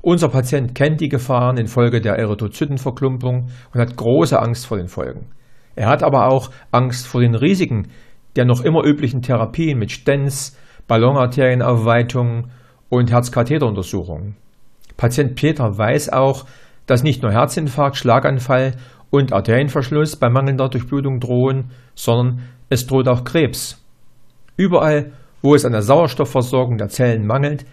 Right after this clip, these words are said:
kann Krebs entstehen. Genügend Sauerstoff zur Krebszelle gebracht, kann diese sogar wieder zur normalen Zelle machen. Auch für diesen Nachweis gab es schon einen Nobelpreis. Professor Warburg, ein Deutscher,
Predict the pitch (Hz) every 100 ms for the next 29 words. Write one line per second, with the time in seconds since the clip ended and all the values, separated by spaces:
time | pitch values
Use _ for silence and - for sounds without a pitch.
0 | - - 135 127 139 139 - 95 - 71
1 | 78 110 - - - - - - 123 143
2 | 185 170 - 143 139 127 139 123 - 120
3 | - 135 123 - - 101 95 117 151 -
4 | - - - - - 120 123 139 123 123
5 | 127 123 135 127 127 123 - - - -
6 | 127 113 107 117 147 143 123 180 147 104
7 | 90 85 80 _ - - - - - -
8 | - 135 123 123 120 117 175 165 143 131
9 | 127 127 123 123 123 - 123 113 113 113
10 | 107 135 147 - 78 98 - - - -
11 | - - - 123 139 131 131 156 156 143
12 | 98 104 104 143 156 - 123